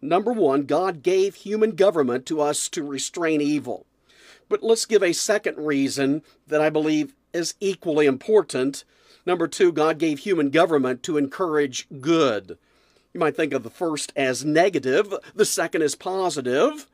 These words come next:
N-, now, the government cannot make us good, but government can encourage good. The Bible says that we do good, Romans thirteen three. The Bible says that we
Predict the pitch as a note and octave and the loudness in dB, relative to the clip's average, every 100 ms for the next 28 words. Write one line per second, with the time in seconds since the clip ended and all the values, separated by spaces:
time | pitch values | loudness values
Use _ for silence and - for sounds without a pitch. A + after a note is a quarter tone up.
0 | _ _ _ _ _ _ _ - G#3+ G3+ | _ _ _ _ _ _ _ -2 -2 2
1 | G#3 F#3 F3 C4+ A3+ E3 - F#3 E3 - | 2 4 2 2 2 0 0 2 2 0
2 | E3+ E3 F#3 G3 D#3 D3 D3+ C#3+ B3+ D#3+ | -4 2 2 2 0 0 -4 -2 0 2
3 | E3 D#3+ D#3 - D3 G#3+ A#3 F#3+ D#3+ - | 2 0 -4 -4 0 0 2 -2 -4 -4
4 | F#3+ E3 E3 - G3+ E3 - - - F4 | 0 0 0 -2 -2 -2 -4 -18 -12 -8
5 | F4 A3 E3 C3 D#3 A2+ C#2 - _ _ | -2 0 0 -4 -4 -4 -8 -14 _ _
6 | _ _ _ _ _ _ D#3 D3 D#3 C#3+ | _ _ _ _ _ _ -4 0 2 2
7 | C3+ G3+ E3+ C#3 D#3+ D#3+ E3+ D#3 B2+ C3+ | 0 2 2 2 0 2 2 0 -4 -2
8 | G3+ B3+ D#3 B2 G#2+ A#2 C#3+ C#3+ C3+ C3+ | 0 0 0 0 -2 0 2 4 2 0
9 | - D#3 C#3 - D#3 D3+ C3+ C3 - G3 | -4 -4 -6 -2 0 0 -2 -4 -6 -4
10 | G3 D#3+ D#3+ E3 F3+ F3 D3+ E3 C#3+ E3+ | -2 -4 -6 -2 -2 -2 -2 -2 -4 -2
11 | E3 D#3+ | 0 0